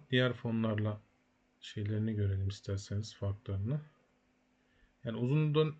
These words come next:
dönemde de altın fonları, e,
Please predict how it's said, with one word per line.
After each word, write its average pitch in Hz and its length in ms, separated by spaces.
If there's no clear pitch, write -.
dönemde 147 480
de 156 140
altın 120 400
fonları, 113 500
e, 113 100